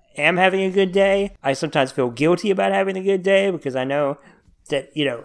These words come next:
I, I, I'm, I'm very lucky in so many ways, and I could have it so much worse than I do.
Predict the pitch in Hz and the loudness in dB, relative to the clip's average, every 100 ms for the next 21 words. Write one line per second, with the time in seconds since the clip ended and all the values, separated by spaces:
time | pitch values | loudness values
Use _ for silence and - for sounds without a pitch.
0 | - 131 - 131 - 143 143 143 147 135 | -8 -6 0 0 2 0 0 -4 -6 -6
1 | 131 143 139 139 135 - _ _ - _ | -4 -2 0 0 -2 -6 _ _ -20 _
2 | - 151 147 165 143 160 147 135 139 139 | 0 2 2 0 -2 -2 -2 -2 0 -2
3 | 127 120 135 135 - 143 131 127 127 - | -4 -4 -2 -2 -2 -4 -4 -4 -6 -4
4 | 120 110 107 147 170 185 | -6 -4 -4 -2 0 -2